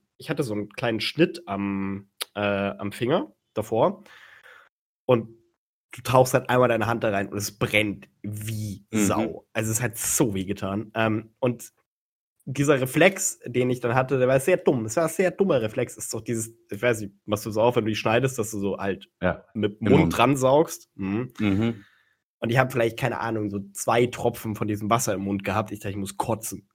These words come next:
Speaker 1: Also ich,
Speaker 2: <laughs>
Speaker 1: das ist so bitter. Das ist so abartig bitter. Ich dachte wirklich, ich muss speiben. Erstmal so ausgespült. Also wir hatten natürlich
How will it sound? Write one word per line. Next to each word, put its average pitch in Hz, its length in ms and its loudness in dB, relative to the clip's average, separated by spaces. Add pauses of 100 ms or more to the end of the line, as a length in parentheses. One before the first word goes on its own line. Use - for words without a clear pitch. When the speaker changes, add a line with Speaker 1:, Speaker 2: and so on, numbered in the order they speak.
(120)
Speaker 1:
Also 104 220 0
ich, - 300 -4
Speaker 2:
<laughs> 135 1400 0
Speaker 1:
das 123 180 2
ist 139 160 0
so 208 140 8
bitter. 196 640 4
Das 131 160 -4
ist 147 360 -2
so 185 320 2 (140)
abartig 147 720 4
bitter. 107 360 2
Ich 120 100 -2
dachte 127 220 0
wirklich, 123 200 -2
ich 135 100 -6
muss 123 160 -2
speiben. 123 540 2
Erstmal 120 300 -2
so 117 100 -2
ausgespült. 165 720 2
Also 113 220 -4
wir 113 80 2
hatten 107 160 -2
natürlich 104 380 -2